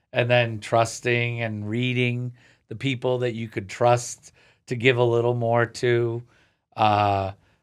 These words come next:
but it had to be forced, uh, like, delegation had to be forced on me. And then once I had those reps, then it was like,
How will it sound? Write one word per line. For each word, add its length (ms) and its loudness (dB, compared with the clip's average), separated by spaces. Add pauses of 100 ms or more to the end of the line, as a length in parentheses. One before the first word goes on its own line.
(120)
but 120 0
it 240 -4
had 240 2
to 60 -10
be 120 -6
forced, 460 0
uh, 180 -4
like, 320 -4
delegation 600 0
had 140 -4
to 40 -10
be 100 -6
forced 480 -8
on 220 -6
me. 320 -6 (480)
And 120 -4
then 80 2
once 220 0
I 80 4
had 240 2
those 340 0
reps, 320 -8
then 240 2
it 120 0
was 220 -8
like, 380 -10